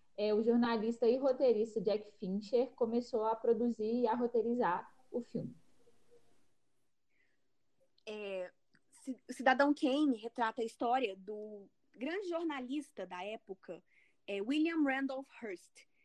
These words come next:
Speaker 2: e retrata a grande influência midiática que ele tinha na época, incluindo na área cinematográfica. E o filme mostra o que levou o roteirista de Cidadão Kane,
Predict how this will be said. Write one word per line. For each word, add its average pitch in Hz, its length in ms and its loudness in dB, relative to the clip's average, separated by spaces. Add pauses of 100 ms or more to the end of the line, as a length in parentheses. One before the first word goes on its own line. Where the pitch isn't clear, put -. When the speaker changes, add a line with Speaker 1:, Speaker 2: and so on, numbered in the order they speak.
(360)
Speaker 2:
e 262 160 0
retrata 302 480 -6
a 285 60 -4
grande 339 320 -4
influência 302 560 -4
midiática 240 720 -6
que 220 140 -8
ele 220 100 -6
tinha 240 320 -4
na 247 180 0
época, 226 560 -8
incluindo 262 540 4
na 269 200 4
área 247 180 0
cinematográfica. 269 1000 -2 (880)
E 254 100 -2
o 285 60 -2
filme 311 200 4
mostra 294 420 2
o - 20 -2
que 320 140 -6
levou 302 400 -2
o 254 60 -2
roteirista 233 760 -4 (140)
de 180 100 -20
Cidadão 180 420 -4
Kane, 220 640 -4